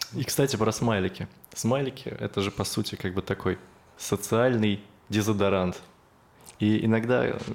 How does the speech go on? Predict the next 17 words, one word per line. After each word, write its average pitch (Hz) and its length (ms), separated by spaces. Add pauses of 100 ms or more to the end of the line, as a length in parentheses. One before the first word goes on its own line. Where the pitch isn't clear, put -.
(180)
когда 104 180
я 101 60
там 101 160
общаюсь, 98 380
скажем, 90 360 (200)
ну, 101 120 (540)
у 101 60
себя 98 220
в 92 60
компании 113 460
с - 80
какими-то 98 320 (120)
людьми 95 320
или 92 100
просто 101 560
с - 120
кем-то, 92 400